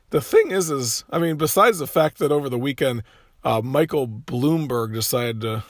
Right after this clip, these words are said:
that he was gonna probably throw his hat into the race, uh, you know, just decided to, last person to get into the race, I guess. He was,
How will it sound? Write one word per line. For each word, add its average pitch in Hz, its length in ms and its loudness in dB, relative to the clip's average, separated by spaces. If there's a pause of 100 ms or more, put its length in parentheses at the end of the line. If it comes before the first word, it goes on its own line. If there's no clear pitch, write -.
that 117 160 -2
he 123 100 -6
was 117 160 -6
gonna 117 260 -6 (300)
probably 151 340 2
throw 131 240 -2
his 117 140 -2
hat 123 280 -2
into 123 260 -8
the 107 260 -6 (680)
race, 139 580 -2 (300)
uh, 131 200 0
you 143 180 -8
know, 120 160 -2 (180)
just 151 320 -4
decided 131 440 -2
to, 117 520 -6 (540)
last 147 520 -2
person 147 340 -2
to 135 100 -4
get 135 160 -2
into 131 160 -6
the 123 100 -4
race, 127 300 -6
I 143 80 -4
guess. 131 260 -4
He - 80 -8
was, 127 240 -6